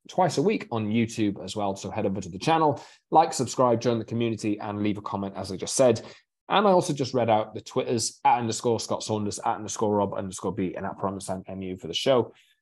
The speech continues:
Uh, Rob, Happy New Year. Uh, hope you have a great evening. I hope United win and they beat Wolves to give it a Happy New Year for all of their fans.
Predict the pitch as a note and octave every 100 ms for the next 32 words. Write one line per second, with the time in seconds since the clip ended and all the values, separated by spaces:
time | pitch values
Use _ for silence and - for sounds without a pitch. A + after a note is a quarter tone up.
0 | _ G#2 G2+ G2+ C3+ D#3 F3 - - F3
1 | D3+ E3 C3+ C#3 A#2 A2+ D#3 D3 C#3+ C#3+
2 | _ _ _ G#2 G2+ G2 G#2+ G#2+ A2 A2
3 | G#2 G2+ B2 A#2 A#2 A2+ - - - C3+
4 | C3 B2+ B2+ B2 A#2 - _ _ _ A2
5 | A#2+ A2+ A2+ A#2 A#2+ A2 G#2 A2+ A#2+ C3+
6 | C3 A2 G#2+ G#2+ A#2 - A2+ A#2+ C3 C3+
7 | - - A#2 A#2+ A#2 G#2 A2+ A#2 G#2+ G#2+
8 | G#2+ G#2+ A2 A2 G#2 G2+ G2+ - E3 D3+
9 | D3 C#3 -